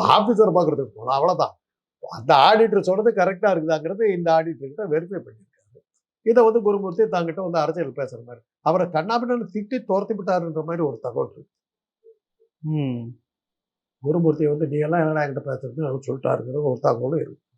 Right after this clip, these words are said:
Speaker 2: ம்.
Speaker 1: அதை, அதை, அதையும் நீங்க தான் சொல்லணும்.
Speaker 2: ஏன் ராமதாஸ் வந்து குருமூர்த்தி எதிர்க்க போறாரு சார்?
Speaker 1: ஆடிட்டருங்க, பிரபல ஆடிட்டருங்க. இப்ப கு-, ஆ, அமித்ஷாவுக்கெல்லாம் ஆடிட்டரா இருக்காருங்க.
Speaker 2: சார், பி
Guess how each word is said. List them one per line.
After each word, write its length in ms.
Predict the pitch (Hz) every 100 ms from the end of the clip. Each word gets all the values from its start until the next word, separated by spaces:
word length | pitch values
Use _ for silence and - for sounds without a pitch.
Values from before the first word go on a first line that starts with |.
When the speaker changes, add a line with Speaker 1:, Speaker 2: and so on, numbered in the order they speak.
| 147 143
Speaker 2:
ம். 320 | 135 123 117 120 127 _ _ _ 190
Speaker 1:
அதை, 160 | 170
அதை, 140 | 143 147
அதையும் 280 | 143 175 147
நீங்க 160 | 135
தான் 180 | 117 - -
சொல்லணும். 200 | - _ _ _ _ _ _ -
Speaker 2:
ஏன் 340 | 131 196 262
ராமதாஸ் 520 | 220 214 226 208 180
வந்து 120 | 185
குருமூர்த்தி 480 | 170 190 196 175 135
எதிர்க்க 260 | 131 123 120
போறாரு 340 | 117 113 113 120
சார்? 160 | 117 - - 160
Speaker 1:
ஆடிட்டருங்க, 580 | 262 294 269 240 208 196
பிரபல 340 | 185 226 262 233
ஆடிட்டருங்க. 520 | 220 208 156 123 123 202
இப்ப 160 | 151 131
கு-, 260 | 127 139 120
ஆ, 100 | 120 117 113 _ _ -
அமித்ஷாவுக்கெல்லாம் 760 | 131 214 233 262 247 247 240
ஆடிட்டரா 380 | 220 220 180 170
இருக்காருங்க. 460 | 113 - - - 185 160 - _ _ _ -
Speaker 2:
சார், 160 | 214 190 165 151
பி 140 | 156